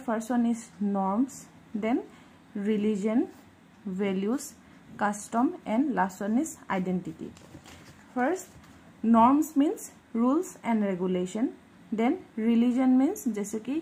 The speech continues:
हिंदुइज्म, हिंदुइज्म, क्रिश्चियन, then इस्लाम, then values means importance, एक एक कम्युनिटी का क्या इंपॉर्टेंस है। Then custom means caste system, for example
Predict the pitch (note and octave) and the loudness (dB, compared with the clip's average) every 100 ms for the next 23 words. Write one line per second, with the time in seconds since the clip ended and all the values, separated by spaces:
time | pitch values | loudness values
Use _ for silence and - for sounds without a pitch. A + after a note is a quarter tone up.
0 | - - A3 G#3 A3 G3+ A#3 G3+ A3+ A3 | -4 0 0 0 -2 -2 -4 0 2 4
1 | A#3 G#3+ B3+ F#4 - - - - - - | 2 2 2 2 -2 -20 -20 -20 -20 -20
2 | - A#3+ A3+ - B3+ B3 G4+ - - - | -8 -4 -4 -2 0 0 0 -6 -20 -20
3 | - - G#3 A#3 E4 - - - - - | -20 -10 -2 0 0 -2 -20 -20 -18 -12
4 | A3 A3 G#3+ G#3+ C#4 - - G#3 A3+ A3 | -10 0 2 4 2 -2 -10 -2 0 2
5 | A3+ A3+ A#3+ C4+ C#4 C4+ G4 - - - | 4 4 2 0 2 2 2 -4 -12 -20
6 | - - - - A#3+ A3+ A3+ G#3+ F#3 - | -20 -20 -4 6 6 8 4 2 -4 -6
7 | - - - A#3+ - B3+ - G#3+ G#3+ A3 | -12 -10 -4 -2 -2 -6 -4 -2 0 0
8 | G#3+ A#3 A3+ B3 - - B3 A#3 G#3+ G3+ | -2 -4 -2 -2 -4 -4 0 2 0 0
9 | F#3+ F#3 F#3 F#3 G#3 E4+ - - - - | -2 -2 -4 -4 -6 -6 -12 -20 -20 -20
10 | - A#3+ D#4+ - - A#3 A3+ - B3 B3+ | -4 -2 -2 -4 -2 0 0 -2 2 4
11 | D4 E4+ - B3 C4+ - A3 - F#3 F#3+ | 2 -2 -2 2 2 0 -6 -6 -8 -6
12 | F#3 G#3+ G#3+ G#3+ A#3 A3+ C4 | -2 -2 -2 0 0 2 -2